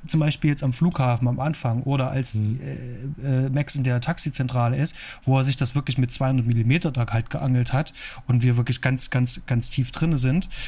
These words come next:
Speaker 1: Ähm, und ich finde, ähm, das zieht mich jedes Mal immer wieder rein. Also ich,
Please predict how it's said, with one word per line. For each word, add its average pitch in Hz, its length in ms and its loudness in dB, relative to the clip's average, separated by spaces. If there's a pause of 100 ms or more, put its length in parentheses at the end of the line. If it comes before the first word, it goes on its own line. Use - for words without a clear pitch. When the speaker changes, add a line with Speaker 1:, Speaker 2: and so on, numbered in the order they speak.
(240)
Speaker 1:
Ähm, 123 420 4 (480)
und 135 280 2 (460)
ich - 160 0
finde, 190 320 4
ähm, 147 440 2 (340)
das - 240 2
zieht - 200 -2
mich 127 200 0
jedes 175 280 0
Mal 147 100 2
immer 131 180 2
wieder 127 120 2
rein. 123 380 2
Also 123 240 0
ich, 135 240 -2